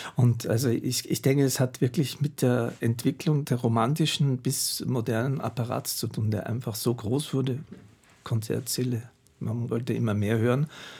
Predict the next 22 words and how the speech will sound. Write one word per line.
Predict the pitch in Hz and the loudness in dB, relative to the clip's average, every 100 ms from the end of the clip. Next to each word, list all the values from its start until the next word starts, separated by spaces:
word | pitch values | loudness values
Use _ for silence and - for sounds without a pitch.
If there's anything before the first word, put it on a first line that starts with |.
| - - - | -20 -20 -2
Gleichzeitig | 110 120 - 113 117 | 2 2 2 0 0
hat | 120 - | -2 0
man | 113 | 0
natürlich | 110 107 120 123 - - | 0 0 -2 -2 -2 -4
im | 110 107 | -2 -2
Radio | 113 - 139 127 180 - | -2 -2 -2 -2 -2 -4
angefangen | 117 113 123 - 113 127 | -4 -2 -2 -4 -4 -2
und | 110 120 | -4 -4
Platten | 113 117 147 127 | -6 -4 -4 -4
zu | - 127 | -2 0
hören | 127 131 135 147 | 0 0 -2 -4
und | 170 117 110 - - | -4 -4 -4 -8 -8
hat, | 117 - | -8 -2
erlebt | 110 107 - | -2 0 -2
das | 123 | -2
natürlich | 127 131 127 123 - | -2 -2 -2 -2 -2
viel | 135 117 | 0 2
näher | 101 110 139 123 - | 4 4 4 2 0
alles | 117 107 165 - | -2 -2 -2 -6
als | - - - - - | -8 -12 -12 -16 -10
im | - | -6
Konzertsaal. | 123 107 - - - | -6 -4 -6 -8 -12